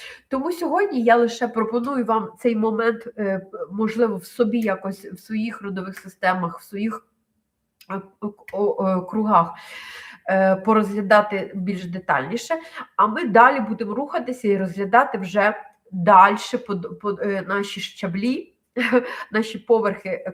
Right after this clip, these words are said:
е, піраміди карми і говорити про те, як ми з вами створюємо цей океан, так,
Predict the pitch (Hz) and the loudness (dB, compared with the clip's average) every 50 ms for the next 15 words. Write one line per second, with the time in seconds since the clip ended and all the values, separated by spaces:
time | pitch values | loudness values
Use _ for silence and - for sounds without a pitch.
0 | - - - 196 190 185 185 185 180 180 - 208 208 208 196 190 196 202 185 180 | -10 -8 -6 -2 0 0 0 -2 -2 -6 -6 -4 -2 -2 -2 -4 -4 -8 -8 -8
1 | 180 - 220 240 294 320 320 320 285 294 - - - - - - 180 214 190 196 | -4 2 6 6 8 8 6 4 -2 -6 -8 -12 -18 -20 -20 -18 -12 -8 -4 -4
2 | 214 185 208 214 262 285 - 247 214 - 196 196 - - 226 254 302 - - - | -2 -2 -2 -2 -2 -4 -6 -8 -10 -10 -12 -6 0 2 2 2 2 -2 -8 -16
3 | - - 175 226 220 - - 254 247 254 214 196 196 214 226 247 247 226 247 240 | -12 -4 0 0 0 0 0 -4 -4 -4 -4 0 4 6 6 6 6 4 0 -4
4 | - - 220 233 247 240 247 233 214 220 - 254 226 240 254 - - - - - | -4 -6 -2 -2 -2 0 -2 -4 -6 -6 -2 0 0 0 0 -4 -10 -10 -4 -2
5 | 226 220 - 233 220 220 247 247 214 190 185 - - _ _ - - 214 226 240 | -2 -2 0 2 4 6 6 6 4 2 -6 -14 -20 _ _ 0 2 2 2 2
6 | - | 0